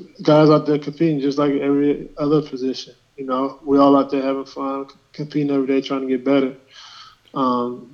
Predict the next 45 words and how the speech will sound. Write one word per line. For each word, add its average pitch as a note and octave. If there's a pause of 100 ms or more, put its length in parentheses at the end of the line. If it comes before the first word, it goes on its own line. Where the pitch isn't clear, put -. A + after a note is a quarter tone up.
you C#3+
know, C3 (100)
uh, B2
it's D#3
my D3
first C#3
in C#3+
a C3+
N C#3+
F C#3
L C3
camp, C#3+
so, C#3
like, C3
I D3
won't C#3+
have C3 (360)
another C#3+
intensity C#3+
to -
compare C#3
it D3
to, C#3+
but C3+
I C3+
can C#3
say, C#3+
like, C3 (200)
we, D3
we D3
out C3+
there C3+
competing C3+
and C3
we C3+
all C3+
having C3
fun, C3+
just B2
trying C3
to B2+
get B2
better C3
every B2
day. C3